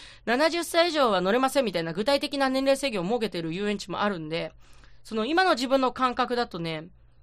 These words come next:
あの、乗れなくてもこう、新しいジェットコースターの情報を調べてるだけで楽しいんで、それも含めて一緒の趣味になるんじゃないかなと思ってるんですけども、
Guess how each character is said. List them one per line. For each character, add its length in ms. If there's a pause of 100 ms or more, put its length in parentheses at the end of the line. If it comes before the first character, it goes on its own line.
(140)
あ 220
の、 320 (800)
乗 80
れ 100
な 160
く 60
て 100
も 100
こ 220
う、 80
新 120
し 320
い 20
ジ 100
ェ 40
ッ 20
ト 80
コ 80
ー 60
ス 20
タ 80
ー 20
の 80
情 180
報 80
を 40
調 220
べ 80
て 100
る 80
だ 100
け 80
で 60
楽 240
し 120
い 40
ん 80
で、 240 (300)
そ 100
れ 60
も 100
含 160
め 60
て 100
一 60
緒 120
の 20
趣 200
味 60
に 80
な 80
る 40
ん 40
じ 60
ゃ 40
な 80
い 60
か 60
な 120
と 100
思 140
っ 80
て 100
る 100
ん 40
で 60
す 100
け 60
ど 80
も、 260